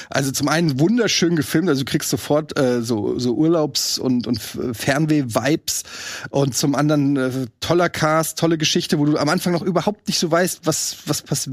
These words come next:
wird passieren und es ist super smart, wie das alles so zusammenläuft und, ähm,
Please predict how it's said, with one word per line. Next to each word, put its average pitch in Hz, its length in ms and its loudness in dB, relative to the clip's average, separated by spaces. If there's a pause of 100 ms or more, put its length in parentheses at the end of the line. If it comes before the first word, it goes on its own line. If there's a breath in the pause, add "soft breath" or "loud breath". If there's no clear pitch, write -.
wird 160 160 -2
passieren 170 460 0
und 151 80 4
es 135 140 -2
ist 139 120 0
super 190 320 0
smart, 151 580 0
wie 160 40 -2
das 143 160 0
alles 156 240 0
so 139 80 -4
zusammenläuft 143 800 0 (580 loud breath)
und, 135 560 0
ähm, 123 460 0